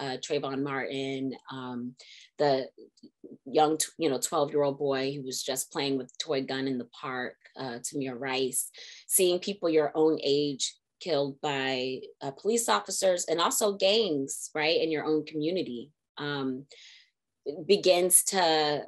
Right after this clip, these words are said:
um, play a toll, you know, have a toll on you, apart from the political discourse. Just seeing the images, um, itself, um, has, has not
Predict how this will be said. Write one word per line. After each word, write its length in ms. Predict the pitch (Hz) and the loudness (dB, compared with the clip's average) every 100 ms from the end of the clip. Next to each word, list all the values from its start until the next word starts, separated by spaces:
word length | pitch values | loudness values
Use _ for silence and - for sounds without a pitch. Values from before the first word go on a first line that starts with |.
| - | -2
um, 280 | 139 143 147 | 0 0 0
play 260 | - 170 | 4 6
a 60 | 156 | 4
toll, 380 | - 160 - - | 2 0 -2 -2
you 100 | 180 | -2
know, 80 | 175 | -2
have 220 | 160 165 | 0 -2
a 40 | 151 | -2
toll 380 | - 220 226 | 0 2 4
on 160 | 143 131 | 2 0
you, 220 | 127 120 | -2 -4
apart 460 | - 156 - 190 - | -4 -4 2 2 4
from 200 | 190 165 | 2 2
the 80 | 135 | 0
political 540 | - 160 190 233 160 | -2 4 6 6 2
discourse. 840 | 127 - - - 127 127 - - - - - - _ - | 2 0 -4 -6 -6 -6 -6 -10 -14 -18 -20 -20 _ 2
Just 280 | 185 180 - | 4 4 4
seeing 280 | 190 170 | 2 2
the 140 | 156 151 - | 2 2 2
images, 840 | 185 185 147 127 113 113 - - _ _ _ - | 4 4 2 -4 -6 -12 -14 -18 _ _ _ 0
um, 260 | 147 147 - | 0 2 6
itself, 720 | 151 - - 196 135 117 - - - | 6 6 2 2 0 -4 -12 -14 -6
um, 180 | 139 | -6
has, 260 | 147 160 - 165 | -4 -4 -6 -4
has 180 | 160 | -6
not 260 | 156 151 - | -4 -2 -4